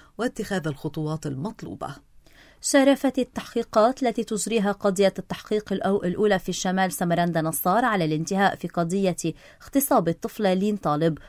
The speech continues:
Speaker 2: ووفق المعلومات فإن القاضية نصار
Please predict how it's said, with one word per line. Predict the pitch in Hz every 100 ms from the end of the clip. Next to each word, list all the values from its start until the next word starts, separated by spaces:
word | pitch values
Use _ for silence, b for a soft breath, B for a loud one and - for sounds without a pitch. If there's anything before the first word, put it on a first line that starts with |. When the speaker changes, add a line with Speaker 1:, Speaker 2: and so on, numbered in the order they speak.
| B
Speaker 2:
ووفق | 180 180 170 -
المعلومات | 156 147 143 160 160 180 240
فإن | - - 165
القاضية | 147 - 185 170 151
نصار | 135 - - 226